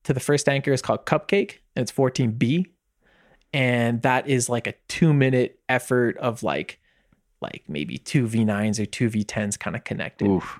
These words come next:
Speaker 1: Yeah, with, like, a tiny little shake, and it's hard, man. You know, it's, like, really go-y climbing. It's, it's probably horizontal in, like, the first third, and then you have this, like, beautiful bulge that has, like, it's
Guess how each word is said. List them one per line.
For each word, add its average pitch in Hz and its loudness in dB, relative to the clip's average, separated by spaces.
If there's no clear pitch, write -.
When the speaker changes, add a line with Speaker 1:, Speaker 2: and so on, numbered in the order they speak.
Speaker 1:
Yeah, 92 -2
with, 127 -2
like, - -4
a - -20
tiny 135 0
little 120 0
shake, 120 -2
and 117 -6
it's - 0
hard, 151 6
man. 165 4
You 165 4
know, 170 4
it's, 165 2
like, 151 2
really 156 6
go-y 135 6
climbing. 131 0
It's, - -4
it's - 0
probably 151 4
horizontal 131 2
in, 123 -2
like, 120 -4
the 117 -2
first - -4
third, 127 0
and 123 4
then 120 4
you 120 2
have 127 2
this, 113 -2
like, 110 -2
beautiful 117 2
bulge 104 -2
that 117 0
has, 117 -4
like, 110 -2
it's - -10